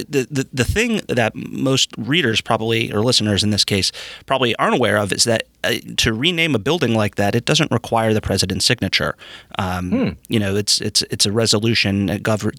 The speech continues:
Speaker 1: governs the Senate. You know, like the House and the, the Senate
Speaker 2: Yeah, I didn't
Speaker 1: under
Speaker 2: know
Speaker 1: the,
Speaker 2: that.
Speaker 1: under the Constitution have the, the ability to make their own rules, and it's their building,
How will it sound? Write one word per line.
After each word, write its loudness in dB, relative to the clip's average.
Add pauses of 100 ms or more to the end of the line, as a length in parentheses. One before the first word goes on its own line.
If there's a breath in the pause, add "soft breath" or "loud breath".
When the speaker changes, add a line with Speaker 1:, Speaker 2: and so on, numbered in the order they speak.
Speaker 1:
governs 2
the 0
Senate. -2
You -6
know, 0
like -4
the 0
House 0
and -6
the, -4
the -2
Senate 2
Speaker 2:
Yeah, 2
I -2
didn't 2
Speaker 1:
under 2
Speaker 2:
know 2
Speaker 1:
the, 0
Speaker 2:
that. -4
Speaker 1:
under 0
the 2
Constitution 0
have -2
the, 0
the 0
ability 0
to -2
make 0
their 2
own 0
rules, -2 (360 loud breath)
and 0
it's 0
their 2
building, 0